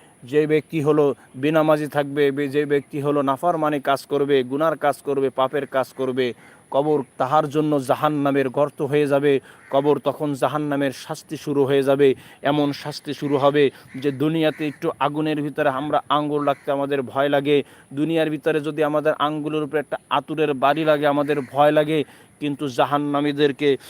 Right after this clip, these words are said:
ওই মুহূর্তে কবরের যে শাস্তি হবে, এক পাঁজরের হাড্ডি অন্য পাঁজরে চলে যাবে, ডান পাশের মাটি বাম পাশে এমনভাবে চাপ দিবে যে এক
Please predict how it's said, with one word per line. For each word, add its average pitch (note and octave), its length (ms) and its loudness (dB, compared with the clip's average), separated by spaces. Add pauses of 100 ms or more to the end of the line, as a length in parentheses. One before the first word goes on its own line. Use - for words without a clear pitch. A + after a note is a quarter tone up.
(140)
ওই C#3+ 160 2
মুহূর্তে C#3+ 480 0
কবরের C#3+ 400 0
যে C#3 100 -6
শাস্তি D3+ 440 -6
হবে, D3 320 2 (260)
এক C#3+ 240 0 (100)
পাঁজরের C#3+ 360 -2
হাড্ডি C#3 400 -2
অন্য D3 260 0
পাঁজরে C#3 360 -2
চলে C#3+ 240 -2
যাবে, C#3 340 2 (260)
ডান C3+ 280 0
পাশের C#3 340 -4
মাটি C3+ 340 -2
বাম C#3 260 0
পাশে C#3+ 260 -4
এমনভাবে D3 540 -2
চাপ C#3 260 0
দিবে D3 380 -2 (280)
যে C#3 180 -4
এক D3+ 200 2